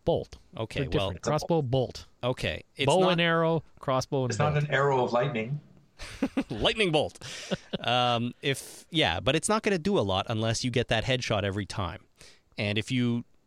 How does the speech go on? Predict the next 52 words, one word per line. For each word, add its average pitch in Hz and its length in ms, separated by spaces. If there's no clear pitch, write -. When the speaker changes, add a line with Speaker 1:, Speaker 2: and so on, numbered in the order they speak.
Speaker 2:
you 123 80
know, 113 140
and 147 160
it's 147 100
also 214 300
not 180 200
so 160 140
great 143 300
if 120 140
there's 120 280
four 135 300
or 120 40
five 135 280
zombies 90 320
coming 85 260
at 82 180
you. 139 80
Speaker 1:
Yeah, 131 160
the, 143 300
uh, 135 80
reload 139 440
rate 101 200
is, 92 220
uh, 95 140
pretty 92 200
bad. 80 300
Speaker 2:
Is 92 80
pretty 92 260
bad. 78 300
But 170 120
hey, 170 140
if 92 120
you 165 80
can 196 100
have 180 100
a 156 40
shotgun 180 420
on 160 140
your 127 80
back 123 260
for 117 140
emergencies 104 840
and 104 180
your 101 200
crossbow 120 640
and 98 300
bolts 110 420
with 110 200
you 98 80
at 95 80
all 90 120
times, 98 520